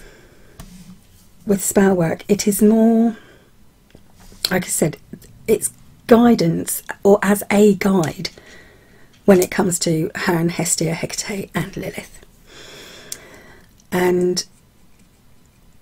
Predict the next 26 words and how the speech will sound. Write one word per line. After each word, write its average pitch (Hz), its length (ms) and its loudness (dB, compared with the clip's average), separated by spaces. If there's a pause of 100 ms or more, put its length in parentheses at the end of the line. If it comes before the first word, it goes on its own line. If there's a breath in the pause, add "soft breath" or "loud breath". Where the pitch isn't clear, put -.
(280)
I 202 80 6
don't 214 320 6
see 247 260 4
anyone 214 520 4
stronger 196 460 2
than 190 220 2
the - 180 2
other. 190 360 -4 (2000 soft breath)
I 196 100 2
don't 190 240 2
feel 196 560 2
anyone 196 460 4
stronger 196 380 2
than 202 160 4
the 202 100 4
other 202 260 2 (1200 loud breath)
in 180 220 2
general, 185 460 0 (1200 soft breath)
but 202 120 6
they 196 120 4
do 202 200 6
have 196 240 0
certain 208 400 0
strengths - 540 -2
in 185 160 -2
certain 185 500 -2